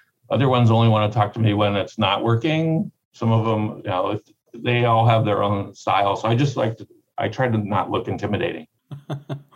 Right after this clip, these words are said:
Speaker 2: Okay. Well, I, again, I, I'm sure you're a great mentor. So let's talk about optogenetics.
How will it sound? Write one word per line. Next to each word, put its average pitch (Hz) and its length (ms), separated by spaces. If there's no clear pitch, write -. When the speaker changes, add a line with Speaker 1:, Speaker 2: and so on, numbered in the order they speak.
Speaker 2:
Okay. 127 520
Well, 113 360
I, 139 280
again, 117 360
I, 104 120
I'm 101 320
sure - 260
you're 113 220
a 101 80
great 104 260
mentor. 101 520
So 196 840
let's 254 440
talk 170 380
about 123 440
optogenetics. 117 1400